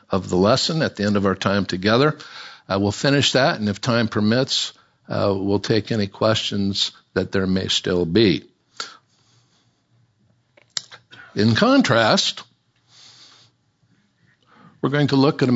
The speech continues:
man by the name of Solomon. Any of you ever heard of Solomon? All right. Uh, Solomon's name has become virtually synonymous with wisdom.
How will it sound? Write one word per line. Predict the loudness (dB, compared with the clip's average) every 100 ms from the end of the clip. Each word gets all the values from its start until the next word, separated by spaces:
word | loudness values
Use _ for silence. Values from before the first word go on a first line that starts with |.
| 4
man | 2 0
by | 0
the | 0
name | 0 2
of | 0
Solomon. | 0 2 4 4 2 2
Any | 2
of | 2
you | 4
ever | 4 4
heard | 4
of | 4
Solomon? | 2 4 4 4 2 0 _ _ _ _ _ _ _ _ _ _ _ -4
All | 0 4
right. | 4 4 0 -6 -20 -20 -20 -20 -20 -20 _ -2
Uh, | 2 4 2 0 -2 -4
Solomon's | -2 2 4 4 4 4 2 0 -4 -2
name | 2 4 4 4 2
has | 0 0 -2 0
become | -4 0 0 2
virtually | 2 0 2 2 2
synonymous | 0 0 2 4 4 2 2 0 -4 -6 -10
with | -2 -2 -2 -4
wisdom. | 0 2 2 2 2